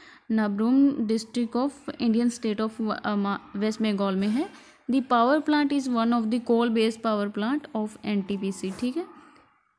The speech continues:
So नेक्स्ट क्वेश्चन देख लेते हैं अपना, नेक्स्ट क्वेश्चन क्या है हमारा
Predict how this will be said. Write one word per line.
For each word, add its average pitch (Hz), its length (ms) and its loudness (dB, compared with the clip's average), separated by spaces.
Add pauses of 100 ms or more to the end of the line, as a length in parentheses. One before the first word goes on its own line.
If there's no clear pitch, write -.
(300)
So 226 120 -2
नेक्स्ट 233 340 -2
क्वेश्चन 277 380 2
देख 262 200 0
लेते 254 240 -2
हैं 254 60 0
अपना, 269 280 0
नेक्स्ट 247 360 0
क्वेश्चन 233 400 0
क्या 226 180 -2
है 220 60 -2
हमारा 220 380 -2